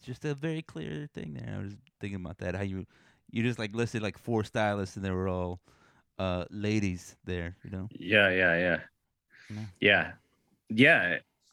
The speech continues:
Speaker 2: you're right. And, but I did, when I was in high school, I went to, to bar-, like, old school barber shop,
Speaker 1: Yeah.
Speaker 2: "Dude, cut your hair."
Speaker 1: Did he
Speaker 2: And
Speaker 1: sing?
Speaker 2: what I found was that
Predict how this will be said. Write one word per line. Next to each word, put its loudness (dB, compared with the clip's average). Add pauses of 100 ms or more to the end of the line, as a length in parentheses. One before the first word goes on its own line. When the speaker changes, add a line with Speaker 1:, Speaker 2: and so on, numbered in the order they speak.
(160)
Speaker 2:
you're 4
right. 6 (100)
And, 4
but 8
I 8
did, 4
when 4
I 4
was 4
in 4
high 6
school, 0
I 4
went 0
to, 4 (240)
to 4
bar-, 2
like, 0
old 4
school 2
barber 2
shop, 2 (380)
Speaker 1:
Yeah. -10
Speaker 2:
"Dude, 2
cut 4
your 2
hair." 6 (280)
Speaker 1:
Did -4
he 2
Speaker 2:
And 6
Speaker 1:
sing? 4
Speaker 2:
what 6
I 4
found 4
was 2
that 4